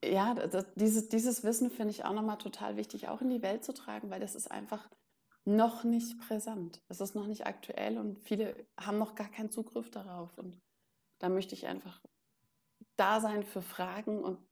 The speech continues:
ich kann auch gerne ein bisschen was erzählen. Genau, weil das einfach, ja, es ist mein, es ist mein Herzensthema und ich sehe, was für Möglichkeiten es gibt, um, um dieses Wissen als,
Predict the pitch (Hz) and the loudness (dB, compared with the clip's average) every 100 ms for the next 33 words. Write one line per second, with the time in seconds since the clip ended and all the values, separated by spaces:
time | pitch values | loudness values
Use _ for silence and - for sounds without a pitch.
0 | - - 208 180 180 185 185 196 - 202 | -12 -6 -2 -2 -2 -2 -2 -2 -6 -6
1 | 190 - - - 247 240 247 247 - _ | -6 -8 -2 2 4 4 2 -4 -14 _
2 | _ _ - - _ _ _ _ _ _ | _ _ -20 -20 _ _ _ _ _ _
3 | - 311 277 180 156 156 - - _ _ | 6 8 8 6 -4 -12 -18 -20 _ _
4 | - 185 190 190 - _ _ _ _ 196 | 0 4 4 2 -2 _ _ _ _ -8
5 | - 175 180 185 180 - _ - 185 190 | -4 -2 -2 -4 -8 -20 _ -8 0 2
6 | 185 185 202 196 - 196 208 214 233 226 | 2 0 2 2 2 0 0 2 4 4
7 | 220 233 254 226 233 214 208 202 196 214 | 2 0 0 0 0 0 0 -2 2 4
8 | 220 214 202 - - - 220 208 220 226 | 4 4 0 -4 -12 0 4 4 2 0
9 | 214 190 185 185 185 - - _ - 190 | -2 -4 -4 -4 -6 -6 -20 _ -2 -2
10 | - 302 - - - - 196 196 196 - | 0 -2 -4 -10 -6 0 2 2 0 -6
11 | _ _ _ _ _ 202 202 233 247 226 | _ _ _ _ _ 2 4 6 6 4
12 | - 226 294 - 247 247 254 208 190 - | 6 6 4 2 2 2 0 -2 -2 -2
13 | - | -4